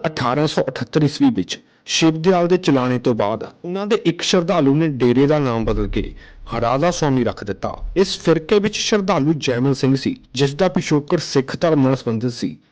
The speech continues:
ਤੇ ਪੇਸ਼ੇ ਵਜੋਂ ਉਹ ਇੱਕ ਫੌਜੀ ਸੀ। ਸੰਨ ਅਠਾਰਾਂ ਸੌ ਇਕਾਨਵੇਂ ਈਸਵੀ ਵਿੱਚ ਦਰਿਆ ਕੰਢੇ ਬਸੇ ਪਿੰਡ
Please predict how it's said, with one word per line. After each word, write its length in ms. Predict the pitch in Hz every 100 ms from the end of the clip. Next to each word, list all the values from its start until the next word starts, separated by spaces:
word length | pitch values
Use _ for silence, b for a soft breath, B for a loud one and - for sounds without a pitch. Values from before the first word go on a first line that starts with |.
| _
ਤੇ 100 | 170
ਪੇਸ਼ੇ 460 | 165 147 135 - 147
ਵਜੋਂ 300 | 131 123 127 - -
ਉਹ 60 |
ਇੱਕ 140 | 147 151
ਫੌਜੀ 400 | 151 107 104 101
ਸੀ। 240 | 95 - -
ਸੰਨ 220 | 185 208 -
ਅਠਾਰਾਂ 400 | 151 120 113 135
ਸੌ 180 | 143 165 -
ਇਕਾਨਵੇਂ 460 | 151 131 123 139 -
ਈਸਵੀ 260 | - - 117
ਵਿੱਚ 240 | 98 - B B B -
ਦਰਿਆ 400 | 127 131 139 160
ਕੰਢੇ 400 | 151 147 165 185
ਬਸੇ 320 | 147 - 135
ਪਿੰਡ 220 | 113 101